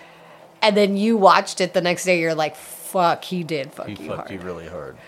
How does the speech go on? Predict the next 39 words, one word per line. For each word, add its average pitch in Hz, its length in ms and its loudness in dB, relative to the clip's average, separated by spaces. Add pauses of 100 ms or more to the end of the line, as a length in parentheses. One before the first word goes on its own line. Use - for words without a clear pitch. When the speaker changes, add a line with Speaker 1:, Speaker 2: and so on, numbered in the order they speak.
(120)
Speaker 1:
And 196 120 2
I 190 100 6
even 185 180 2
told 175 160 2
you, 165 60 0
I 156 60 4
was 156 80 -2
like, 170 120 -4
"He 214 100 -6
said 190 200 0
I 196 140 6
was 202 120 -2
running 160 300 0
away, 131 260 -6
and 139 100 -14
you 156 120 -12
saw - 260 -8
it, - 200 -14
like, 135 120 -10
Speaker 2:
Mm-hmm. 95 100 -10
Speaker 1:
right 143 160 -8
away." 50 320 -14 (100)
Speaker 2:
Yeah. 87 200 -8 (300)
Speaker 1:
I 214 80 6
was 208 100 2
just, 233 160 2
like, 233 160 8
scooting 202 840 4 (560)
Speaker 2:
Yeah. 107 220 -6
Speaker 1:
just 233 240 -2
away 196 340 8
a 170 80 4
little 170 240 0
bit. 151 280 -4 (260)
Speaker 2:
That 127 140 4
video 120 280 0
will 110 140 -4
come 104 260 -4
out, 98 300 -6